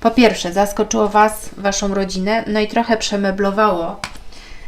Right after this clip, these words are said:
e, dotychczasowe życie, zwłaszcza, y, gdzie być może macie rodzinę, dzieci, no i ten wyjazd nie za bardzo by pasował, ale jest pokusa zarobienia naprawdę dużych pieniędzy. To jest jakiś tutaj kontrakt.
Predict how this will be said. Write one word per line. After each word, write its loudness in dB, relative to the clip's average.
e, -8
dotychczasowe -8
życie, -8
zwłaszcza, -2
y, -6
gdzie -6
być -6
może -2
macie -4
rodzinę, -4
dzieci, -6
no -4
i -8
ten -6
wyjazd -6
nie -6
za -6
bardzo -4
by -8
pasował, -4
ale 4
jest 0
pokusa -4
zarobienia -6
naprawdę -8
dużych -10
pieniędzy. -10
To -12
jest -14
jakiś -12
tutaj -12
kontrakt. -8